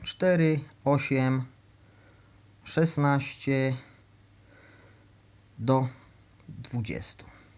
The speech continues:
na metrze. Powyżej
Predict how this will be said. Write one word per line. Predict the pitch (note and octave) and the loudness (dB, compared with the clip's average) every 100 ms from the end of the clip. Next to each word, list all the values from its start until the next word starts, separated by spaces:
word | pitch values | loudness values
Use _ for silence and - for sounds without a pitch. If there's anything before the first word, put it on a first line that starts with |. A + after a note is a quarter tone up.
| - - - | -20 -20 -8
na | B2 G#2+ | -4 -4
metrze. | - - - - - - _ - - - - - - - - - _ _ - - | -6 -10 -12 -14 -20 -20 _ -20 -20 -20 -20 -20 -20 -20 -20 -20 _ _ -14 -4
Powyżej | D3+ D#3+ D3+ E3+ F#3+ A3 | 0 2 2 2 2 -2